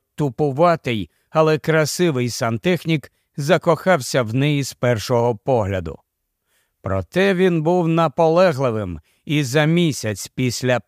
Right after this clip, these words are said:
першого поцілунку, того самого у туалеті,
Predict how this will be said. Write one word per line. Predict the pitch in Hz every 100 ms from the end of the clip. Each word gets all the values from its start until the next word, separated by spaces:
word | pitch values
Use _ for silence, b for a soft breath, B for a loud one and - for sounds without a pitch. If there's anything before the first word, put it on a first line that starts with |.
| -
першого | 151 143 117 131 117 110
поцілунку, | 123 117 131 143 185 160 113 76 _ _ _ -
того | 151 147
самого | 160 - 143 107 98 110
у | 117
туалеті, | 110 113 113 147 175 - 107